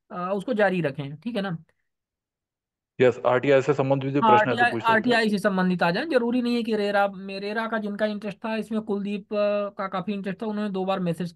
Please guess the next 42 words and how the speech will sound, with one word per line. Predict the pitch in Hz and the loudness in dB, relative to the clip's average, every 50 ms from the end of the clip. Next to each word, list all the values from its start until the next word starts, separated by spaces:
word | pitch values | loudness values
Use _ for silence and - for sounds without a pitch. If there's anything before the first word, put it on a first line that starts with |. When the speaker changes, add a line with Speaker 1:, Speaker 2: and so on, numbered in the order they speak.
| - - | -14 -18
Speaker 1:
अ, | |
मतलब | 202 175 165 165 175 185 185 180 | -14 -12 -12 -10 -8 -8 -6 -6
उनसे | 185 180 170 196 | -4 -4 -4 -4
बात | 185 170 170 170 160 165 | -2 -2 -2 -2 -2 -4
हुई | 147 143 | -6 -6
थी, | 143 226 302 - _ _ _ _ _ _ _ _ _ _ _ - | -6 -8 -8 -8 _ _ _ _ _ _ _ _ _ _ _ -10
तो | - | -6
आज | 190 202 214 | -4 -2 -2
हमें | 220 214 214 | -2 0 0
लगता | 202 202 208 214 | 0 0 2 0
है | 214 | 0
कि | 202 220 226 220 220 220 - | 0 -2 -4 -4 -6 -6 -8
वो | 196 196 208 202 | -8 -6 -6 -4
किसी | 185 214 180 - 220 | -4 -4 -4 -4 -2
कारणवश | 208 208 190 196 208 202 202 185 175 | 0 2 2 2 0 0 -2 -4 -2
नहीं | 196 180 180 | 0 0 0
जुड़ | 175 170 160 160 | 2 0 -2 -2
पाए | 156 135 131 127 | -6 -8 -8 -8
हैं। | 139 143 151 160 | -8 -8 -8 -6
रेरा | 170 185 190 196 190 190 | -4 -2 0 0 0 0
में | 190 185 | 0 -2
उनका | 185 185 180 196 | -4 -2 -2 -2
विशेष | 180 170 165 160 196 180 170 175 | -2 -2 -4 -2 -4 -4 -2 -2
interest | 160 156 165 160 156 - - | -4 -2 -4 -6 -6 -4 -4
था, | 165 156 156 | -4 -2 -2
उनके | 160 160 160 165 160 175 | -2 -4 -4 -6 -6 -4
ही | 165 165 165 170 | -4 -4 -4 -4
सुझाव | - - 165 151 156 156 160 | -6 -8 -4 -2 -2 -2 -2
से | 156 160 156 | -4 -4 -4
हमें | 156 160 | -4 -2
लगा | 160 156 151 156 | -2 -2 -2 -2
कि | 156 160 165 - _ _ _ - 190 170 | -4 -6 -6 -8 _ _ _ -6 -4 -2
आप | 185 175 180 175 | 0 -2 -2 -2
सबके | - 196 185 185 180 | -4 -6 -4 -4 -6
सुझाव | 175 190 175 175 180 180 175 | -4 -2 -2 0 0 0 0
हम | 180 | 0
लेते | 180 190 190 220 214 | -2 -2 -4 -4 -4
रहते | 196 180 170 175 | -4 -4 -2 -2
हैं | 165 156 | -4 -4
समय | 160 160 156 151 | -4 -4 -6 -6
समय | 151 160 151 143 139 | -6 -8 -8 -8 -8
पर | 135 190 | -10 -10